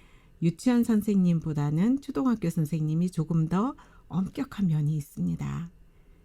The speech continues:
이렇게 유치원과는 완전히 다른 학교 생활에 적응하기 위해서 입학 초기의 어린이들은 스트레스를 많이 받습니다. 그래서 삼월 한 달 동안은 배 아픈 어린이들이 엄청 많아요.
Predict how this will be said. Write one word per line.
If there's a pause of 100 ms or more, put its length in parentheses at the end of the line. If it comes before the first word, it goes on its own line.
(400)
이렇게
유치원과는
완전히
다른
학교
생활에
적응하기
위해서 (500)
입학
초기의
어린이들은
스트레스를
많이
받습니다. (1200)
그래서
삼월
한
달
동안은
배
아픈
어린이들이
엄청
많아요.